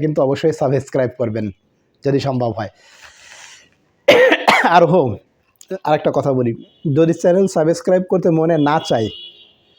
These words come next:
তাও কোনো সমস্যা নেই, আপনারা আমার ভিডিওগুলো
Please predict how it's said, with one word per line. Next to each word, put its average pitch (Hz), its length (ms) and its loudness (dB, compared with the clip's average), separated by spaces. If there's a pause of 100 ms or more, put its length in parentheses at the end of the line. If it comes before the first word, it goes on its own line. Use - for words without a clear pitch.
(320)
তাও 180 220 4
কোনো 208 200 0
সমস্যা 139 340 -4
নেই, 107 100 -6 (180)
আপনারা 156 240 -2
আমার 160 160 0
ভিডিওগুলো 156 360 2